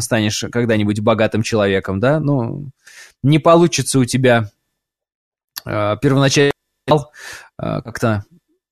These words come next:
собрать. Подаренный Путиным японскому губернатору кот помещён в изоляцию из-за коронавируса.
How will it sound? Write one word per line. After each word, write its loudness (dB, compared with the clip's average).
собрать. 0
Подаренный 4
Путиным 2
японскому 0
губернатору 2
кот 0
помещён 4
в 2
изоляцию 4
из-за -2
коронавируса. 0